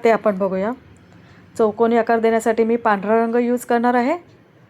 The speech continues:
कुठल्याही टू चेनच्या गॅपमध्ये जॉईन करायचा आहे पांढरा रंग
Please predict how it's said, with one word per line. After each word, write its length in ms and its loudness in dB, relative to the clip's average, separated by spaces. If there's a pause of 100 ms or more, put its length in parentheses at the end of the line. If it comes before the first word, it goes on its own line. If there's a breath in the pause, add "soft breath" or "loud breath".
(360)
कुठल्याही 440 0
टू 220 -4
चेनच्या 520 -2
गॅपमध्ये 500 0 (1120)
जॉईन 220 -2
करायचा 420 0
आहे 140 0
पांढरा 300 -2
रंग 220 0